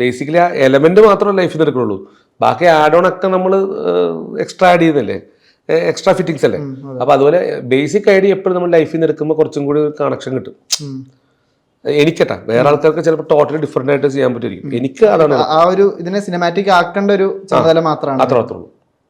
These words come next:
Speaker 2: അപ്പൊ അത് കുറച്ചുകൂടെ എളുപ്പമാണ്.
Speaker 1: എളുപ്പം എന്ന് വെച്ചാൽ നമുക്ക് ബാക്കിയുള്ള, നമ്മളിപ്പോ ഇങ്ങനെ ലൈഫ് എടുത്ത്, അല്ലെങ്കിൽ നമുക്കറിയാവുന്ന ഒരു എലമെന്റ് ലൈഫിൽ എടുത്തിട്ട് നമ്മളൊരു കമേഴ്ഷ്യൽ പടമൊക്കെ മാറ്റാണ്. അപ്പൊ നമ്മൾ ആലോചിക്കും എന്തൊക്കെ ഐറ്റംസ് വേണം ഇത് എക്സ്ട്രാ ആഡ് ചെയ്യാനായിട്ട്.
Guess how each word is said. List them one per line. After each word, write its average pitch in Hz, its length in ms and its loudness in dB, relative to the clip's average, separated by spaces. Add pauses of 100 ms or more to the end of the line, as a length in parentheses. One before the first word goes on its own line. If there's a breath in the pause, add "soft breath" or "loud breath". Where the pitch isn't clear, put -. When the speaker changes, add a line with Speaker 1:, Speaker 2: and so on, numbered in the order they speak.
(140)
Speaker 2:
അപ്പൊ 151 120 0
അത് 160 120 2
കുറച്ചുകൂടെ 185 300 2
എളുപ്പമാണ്. 139 520 -2
Speaker 1:
എളുപ്പം 156 200 4
എന്ന് 190 100 2
വെച്ചാൽ 196 160 2
നമുക്ക് 185 220 0
ബാക്കിയുള്ള, 190 720 2 (360 loud breath)
നമ്മളിപ്പോ 170 340 0
ഇങ്ങനെ 170 340 0
ലൈഫ് 160 280 2
എടുത്ത്, 143 220 0
അല്ലെങ്കിൽ 147 300 2
നമുക്കറിയാവുന്ന 139 420 2
ഒരു 143 60 4
എലമെന്റ് 127 280 0
ലൈഫിൽ 127 240 0
എടുത്തിട്ട് 117 260 -6
നമ്മളൊരു 127 240 -2
കമേഴ്ഷ്യൽ 120 440 0
പടമൊക്കെ 123 300 0
മാറ്റാണ്. 104 400 -6 (720 soft breath)
അപ്പൊ 123 140 -4
നമ്മൾ 165 200 0
ആലോചിക്കും 131 560 -4
എന്തൊക്കെ 123 360 -6
ഐറ്റംസ് 117 460 -4
വേണം 110 240 -4
ഇത് 107 120 -6
എക്സ്ട്രാ 107 280 -6
ആഡ് 101 100 -4
ചെയ്യാനായിട്ട്. 95 360 -8